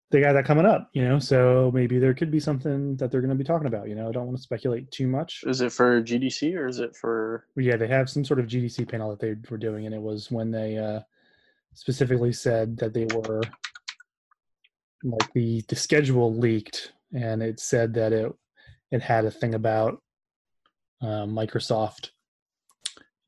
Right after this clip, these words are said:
Speaker 1: doing some kind of an announcement with Nintendo.
Speaker 2: Right.
Speaker 1: Is this a schedule?
Speaker 2: G D C twenty nineteen list.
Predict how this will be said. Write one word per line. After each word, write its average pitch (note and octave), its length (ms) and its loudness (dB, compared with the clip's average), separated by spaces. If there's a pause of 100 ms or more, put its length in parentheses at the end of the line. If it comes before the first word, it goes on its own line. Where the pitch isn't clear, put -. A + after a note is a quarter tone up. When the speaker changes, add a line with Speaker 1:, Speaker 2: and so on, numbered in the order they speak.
Speaker 1:
doing A2+ 720 2 (1600)
some B2+ 200 4
kind B2+ 160 4
of A2+ 80 4
an A2 80 4
announcement A2 380 2
with G#2+ 120 -4
Nintendo. G#2+ 500 -2 (1800)
Speaker 2:
Right. A#2 440 -6 (120)
Speaker 1:
Is A#2 80 -2
this A2 160 -8
a - 20 -4
schedule? A2+ 380 -2
Speaker 2:
G A2 40 0
D C3+ 140 -4
C B2+ 840 -6
twenty A#2+ 200 -4
nineteen A2+ 480 -8
list. - 480 -20